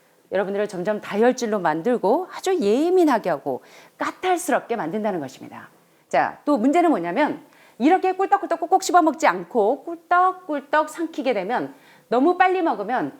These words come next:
이 구강에서 침의 생성이 나오지가 않으니까, 침이 원활하게 분비가 되지 않아서 소화효소가 나오지 않으면 또 이빨이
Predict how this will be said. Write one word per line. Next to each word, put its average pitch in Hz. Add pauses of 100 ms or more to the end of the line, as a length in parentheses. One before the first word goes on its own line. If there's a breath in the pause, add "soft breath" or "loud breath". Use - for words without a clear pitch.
(140)
이 277
구강에서 311
침의 381
생성이 302
나오지가 196
않으니까, 190 (320 loud breath)
침이 392
원활하게 254
분비가 226
되지 196
않아서 185
소화효소가 294
나오지 180
않으면 196
또 339
이빨이 311